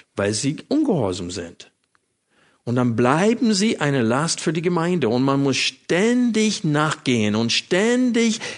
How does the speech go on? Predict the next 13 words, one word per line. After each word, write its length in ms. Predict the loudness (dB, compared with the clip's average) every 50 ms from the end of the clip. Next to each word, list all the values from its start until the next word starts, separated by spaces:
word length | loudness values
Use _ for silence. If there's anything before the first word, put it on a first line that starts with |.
| -10 _
immer 460 | 0 2 2 4 4 2 2 2 2
wieder 500 | 2 2 2 2 2 2 2 2 0 -2 -4 -4 -2 0
reden, 460 | 2 4 6 6 6 4 4 2 2 0
reden, 440 | 2 2 4 4 4 4 2 2 0
reden, 440 | 0 2 2 2 4 2 2 0 0
reden. 320 | 2 2 2 2 2 0 -4 -8 -12 -14 -12 -6
Und 240 | -2 0 0 0 -2 -6 -14 -20 -20 -20 _ _
als, 300 | -4 -4 -2 -2 -4 -6 -10 _ -8
als 160 | -8 -8 -6
Pastoren 560 | -6 -6 -6 -4 -4 -2 0 0 0 0 0 0
manchmal 400 | 0 0 -2 -2 -2 -2 -2 0
denken 420 | -2 -2 -2 -2 -4 -6 -4 -2
wir, 260 | -2 0 0 0 -2